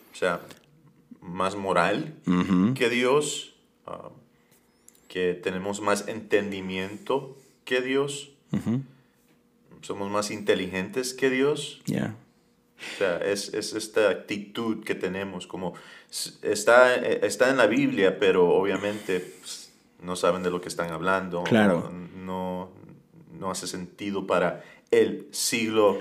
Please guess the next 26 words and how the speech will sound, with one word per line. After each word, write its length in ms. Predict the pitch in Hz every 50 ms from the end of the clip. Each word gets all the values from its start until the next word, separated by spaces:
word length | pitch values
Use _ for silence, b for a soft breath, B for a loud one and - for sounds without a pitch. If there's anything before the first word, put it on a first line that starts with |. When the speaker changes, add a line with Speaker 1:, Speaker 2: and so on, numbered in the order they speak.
| - -
Speaker 1:
¿Qué 140 | - 107 101
siglo 200 | - 127 123 120
estamos? 320 | - - 123 120 123 120 104
Veintiuno. 380 | 101 92 - 117 123 123 127 -
Speaker 2:
Veintiuno. 360 | 104 101 95 139 135 127 104
Speaker 1:
El 100 | 104 104
siglo, 360 | - - 113 107 107 104 - -
el 100 | 110 104
siglo 300 | 98 107 113 107 110 104
veintiuno. 640 | 101 98 95 95 95 113 117 120 117 113 104 95 -
Speaker 2:
Ya. 140 | 107 101 95
Speaker 1:
Entonces, 440 | 92 95 - - 101 98 101 - B B B B B B B B B B B _ _ _ -
no, 640 | - 120 131 135 147 156 160 160 160 156 156 151 143
no 120 | 147 156 160
aplica 480 | 160 160 156 151 151 143 123 113 113
hoy, 300 | 127 139 143 143 147 143
no 180 | 135 131 131 131
lo 100 | 131 131
necesitamos 640 | 131 123 127 120 104 95 117 113 117 113 101 -
hoy, 420 | 110 117 120 120 120 120 127 120 -
lo 120 | 101 98
descartamos 840 | 95 92 - - 87 87 87 - 104 104 104 107 107 107 104 - -
como 160 | - - 98
Speaker 2:
Ya. 160 | 101 101 98 95
Speaker 1:
una 200 | 92 98 101 98
locura. 480 | 95 90 - - 98 92 92 85 -